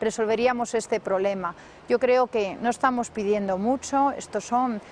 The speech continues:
cuatrocientos millones aproximadamente, el presupuesto de la Comunidad de Madrid son veintitrés mil, de verdad.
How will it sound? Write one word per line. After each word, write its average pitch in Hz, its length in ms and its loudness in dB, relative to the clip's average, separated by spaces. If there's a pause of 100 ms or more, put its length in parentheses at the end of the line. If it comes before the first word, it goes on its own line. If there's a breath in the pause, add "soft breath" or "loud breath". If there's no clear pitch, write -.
(180 loud breath)
cuatrocientos 208 640 0
millones 208 460 -2
aproximadamente, 196 840 -2
el 220 80 0
presupuesto 220 520 -2
de 233 80 4
la 214 40 2
Comunidad 208 300 -2
de 208 60 0
Madrid 214 260 0
son 247 320 -2
veintitrés 196 720 -2
mil, 202 380 -4 (360 loud breath)
de 214 100 2
verdad. 208 360 2